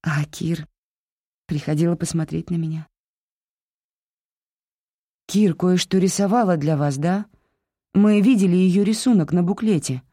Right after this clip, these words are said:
продолжает Эллен. "Погребальный костёр. Это ведь символ убежища?" "Да, но мы так его не называем", говорит Мэгги и переглядывается с Брайди.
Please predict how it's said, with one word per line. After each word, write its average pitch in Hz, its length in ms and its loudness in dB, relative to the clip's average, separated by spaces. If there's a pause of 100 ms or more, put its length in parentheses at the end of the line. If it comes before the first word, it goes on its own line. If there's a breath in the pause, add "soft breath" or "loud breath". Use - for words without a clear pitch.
(320)
продолжает 120 580 -4
Эллен. 113 320 -6 (800)
"Погребальный 214 540 2
костёр. 226 600 -2 (880 soft breath)
Это 190 280 2
ведь 208 180 0
символ 214 380 0
убежища?" 208 600 -4 (920)
"Да, 151 640 0
но 127 420 0
мы 127 260 0
так 131 300 -4
его 143 220 0
не 147 120 2
называем", 147 760 -4 (580)
говорит 113 460 -4
Мэгги 131 400 -2
и - 160 -4
переглядывается 117 840 -6
с 117 100 -10
Брайди. 120 580 -12